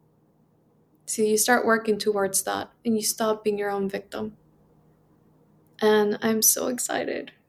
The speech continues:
Just December, just, it, it's an exciting month, honestly.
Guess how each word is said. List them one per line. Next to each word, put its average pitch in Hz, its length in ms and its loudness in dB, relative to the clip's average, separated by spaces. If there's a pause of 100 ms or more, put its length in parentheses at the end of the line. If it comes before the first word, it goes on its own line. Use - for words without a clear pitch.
(120)
Just - 220 -4
December, 247 680 2
just, 226 320 -4
it, - 240 -4
it's - 400 4 (160)
an 220 220 4
exciting 196 520 0
month, - 300 -8 (180)
honestly. - 500 -4